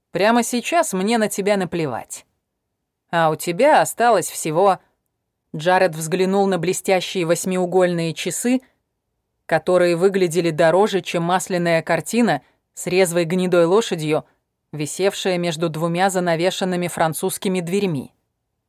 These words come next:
«Три минуты, чтобы заинтересовать меня». Французские двери. Двустворчатые двери со стеклением в пол. «Так что лучше начни объяснять, что тебе от меня надо».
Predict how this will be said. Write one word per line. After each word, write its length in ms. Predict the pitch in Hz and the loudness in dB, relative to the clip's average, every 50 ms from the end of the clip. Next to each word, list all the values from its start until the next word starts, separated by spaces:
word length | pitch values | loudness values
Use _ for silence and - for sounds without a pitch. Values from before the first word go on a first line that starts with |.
| _ _ _ _ _ _ _ _ _ _ _ _ _ _ _ _ _ | _ _ _ _ _ _ _ _ _ _ _ _ _ _ _ _ _
«Три 260 | - 170 180 220 233 | -4 -2 0 2 4
минуты, 480 | 233 240 254 254 285 320 294 - 165 151 | 4 4 4 4 6 4 4 2 0 -2
чтобы 360 | - - - 165 156 165 156 | -2 -2 -2 0 0 0 0
заинтересовать 960 | 143 165 175 185 185 165 - 208 214 196 - - 240 226 175 147 - - - | 0 0 -2 -2 -2 0 0 0 0 0 0 2 2 2 2 2 -2 -2 -6
меня». 400 | 147 139 131 123 104 78 - - _ _ _ _ _ _ _ _ _ _ _ _ _ _ _ _ _ _ _ _ _ _ _ _ _ _ _ _ _ _ _ _ _ _ _ _ _ | -8 -6 -4 -4 -6 -8 -12 -16 _ _ _ _ _ _ _ _ _ _ _ _ _ _ _ _ _ _ _ _ _ _ _ _ _ _ _ _ _ _ _ _ _ _ _ _ _
Французские 640 | - - 180 175 170 - - 339 - - - 320 311 254 | -2 0 0 0 0 0 -2 -4 -4 -2 -2 0 0 0
двери. 480 | 226 208 220 202 160 139 131 123 - _ _ _ _ _ _ _ _ _ _ _ _ - | 0 0 0 0 0 0 -2 -6 -10 _ _ _ _ _ _ _ _ _ _ _ _ -12
Двустворчатые 800 | 170 156 170 175 - - - 269 330 - - 330 - - 254 247 | -8 -4 -4 -4 -4 -4 -2 -2 -2 0 0 -6 -2 0 0 0
двери 300 | 202 185 180 214 240 254 | 0 0 -2 0 0 0
со 140 | 240 - 247 | -2 -2 -6
стеклением 600 | 226 - - 185 - 175 185 196 196 202 196 190 | -8 -6 -8 -6 -4 -4 -2 -2 0 0 -2 -4
в 140 | - - - | -4 -8 -8
пол. 280 | - 143 120 117 - _ _ _ _ _ _ _ _ _ _ _ _ _ _ _ _ _ _ _ _ _ _ _ | -4 -4 -4 -4 -6 _ _ _ _ _ _ _ _ _ _ _ _ _ _ _ _ _ _ _ _ _ _ _
«Так 180 | - 180 175 180 | 0 0 0 0
что 200 | - - 202 202 | -2 0 2 4
лучше 340 | 214 226 233 226 - - 226 | 6 4 4 2 2 0 2
начни 420 | 220 226 220 - - 330 349 339 | 2 2 2 0 0 -2 2 2
объяснять, 580 | 277 196 165 160 160 - - 180 170 160 151 - | 2 2 2 0 -4 -4 -2 0 2 0 0 0
что 240 | - - - 220 226 | -4 -2 0 0 2
тебе 340 | - - 170 156 165 170 | 2 0 -2 2 4 4
от 100 | 160 156 | 4 4
меня 300 | 180 180 180 185 190 185 | 2 -2 -2 0 0 2
надо». 340 | 190 190 160 117 107 98 - | 2 2 0 0 -2 -6 -14